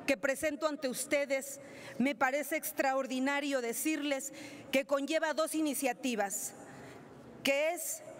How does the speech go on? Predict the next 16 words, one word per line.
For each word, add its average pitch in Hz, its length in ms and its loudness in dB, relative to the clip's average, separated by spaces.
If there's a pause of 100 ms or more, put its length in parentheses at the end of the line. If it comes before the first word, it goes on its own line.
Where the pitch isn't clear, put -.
(140)
el 254 160 2
declarar 285 460 2
el 330 180 -2
día 302 220 4
veintinueve 277 560 2
de 269 100 -2
septiembre 285 560 0
como 254 220 0
el 240 80 -2
Día 285 180 0
Nacional 262 540 0
del 262 140 0
Maíz 214 500 -2 (720)
y 262 140 4
el 254 120 0
declarar 262 680 2